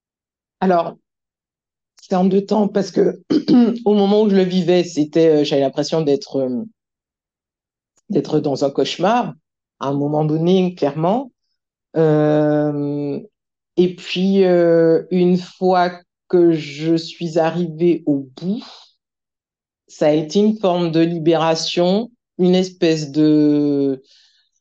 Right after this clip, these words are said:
voilà, la pression est retombée et, euh, il y a eu à la fois, euh, voilà, un poids qui s'est, qui s'est enlevé et puis à la fois une, une forme d'adrénaline. Je, je, je ne saurais l'expliquer. Et de me dire,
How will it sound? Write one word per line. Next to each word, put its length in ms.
voilà, 300
la 120
pression 460
est 120
retombée 880
et, 320
euh, 920
il 100
y 40
a 60
eu 140
à 80
la 140
fois, 600
euh, 440
voilà, 320
un 160
poids 320
qui 140
s'est, 460
qui 80
s'est 180
enlevé 580
et 100
puis 140
à 80
la 120
fois 180
une, 320
une 180
forme 300
d'adrénaline. 840
Je, 180
je, 200
je 180
ne 100
saurais 320
l'expliquer. 720
Et 80
de 100
me 180
dire, 580